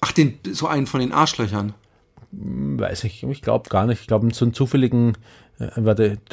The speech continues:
Speaker 2: Trucker,
Speaker 1: Kann ich mich
Speaker 2: Trucker gab's damals, so einen Tramper, Tra-,
Speaker 1: Also ich
Speaker 2: Tra-
Speaker 1: hab, ich hab nebenbei noch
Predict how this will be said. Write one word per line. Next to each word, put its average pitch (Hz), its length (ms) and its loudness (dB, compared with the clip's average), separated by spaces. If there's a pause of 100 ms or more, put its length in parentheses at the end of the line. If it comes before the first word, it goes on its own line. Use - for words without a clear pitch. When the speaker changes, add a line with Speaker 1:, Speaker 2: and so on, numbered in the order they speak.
(140)
Speaker 2:
Trucker, 131 460 4
Speaker 1:
Kann 117 160 2
ich - 120 -2
mich 110 100 -2
Speaker 2:
Trucker 127 420 6
gab's 113 280 2
damals, 113 260 4
so 143 80 6
einen 123 140 0
Tramper, 127 520 6
Tra-, - 160 2
Speaker 1:
Also 165 140 6
ich 220 100 4
Speaker 2:
Tra- 185 40 8
Speaker 1:
hab, 190 160 4
ich - 100 0
hab 196 120 0
nebenbei 190 840 4
noch 165 260 -4